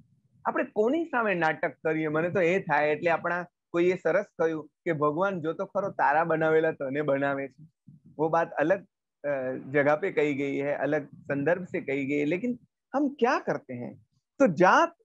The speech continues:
सौंपती, सौंपते समय, अपने आप को सौंपते समय हम जैसे हैं वैसे प्रकट होना है। तो ભગવાનનું સ્વરૂપ ઓળખી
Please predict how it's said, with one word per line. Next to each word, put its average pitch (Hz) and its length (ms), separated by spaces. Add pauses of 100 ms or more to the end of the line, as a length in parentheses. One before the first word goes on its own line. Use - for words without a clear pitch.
सौंपती, - 880
सौंपते 190 460
समय, 147 380
अपने 151 240
आप 196 320
को 185 100
सौंपते 151 400
समय 190 420 (220)
हम 165 160
जैसे 214 380
हैं 147 180
वैसे 143 300
प्रकट 160 380
होना 190 260
है। 240 280 (600)
तो 339 320 (100)
ભગવાનનું 175 680
સ્વરૂપ 269 560
ઓળખી 196 640